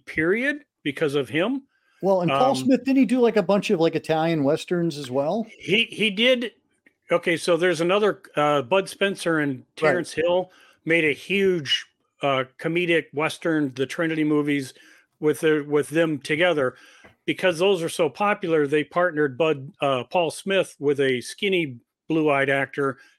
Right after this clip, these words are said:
Speaker 1: to kind of do the same thing. So
Speaker 2: Right.
Speaker 1: he had a huge career as well. Um, and, and you'll see him every now and then.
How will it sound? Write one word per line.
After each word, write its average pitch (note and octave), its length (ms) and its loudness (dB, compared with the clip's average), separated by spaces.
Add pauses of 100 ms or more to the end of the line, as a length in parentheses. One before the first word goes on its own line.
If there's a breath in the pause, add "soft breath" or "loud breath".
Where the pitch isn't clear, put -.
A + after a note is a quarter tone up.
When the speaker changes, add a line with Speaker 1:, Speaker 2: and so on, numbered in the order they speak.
(100)
Speaker 1:
to C#3+ 120 -8 (120)
kind F3 280 0
of C#3 120 -4
do D#3+ 160 0
the C3+ 120 -2
same D3+ 340 0
thing. D#3+ 440 -2 (280 soft breath)
So F3+ 160 0
Speaker 2:
Right. G3+ 100 -6
Speaker 1:
he D4+ 100 4
had D#4+ 180 0
a F3+ 60 2
huge F3+ 440 -2
career E3 440 0
as B2 140 -6
well. C3+ 480 0 (500)
Um, C#3+ 480 -2 (540)
and, F#3 180 2
and F3 160 0
you'll G3+ 160 2
see G#3 300 -2
him F#3 160 0
every F3 220 0
now F3+ 240 0
and D#3 100 0
then. C#3 200 0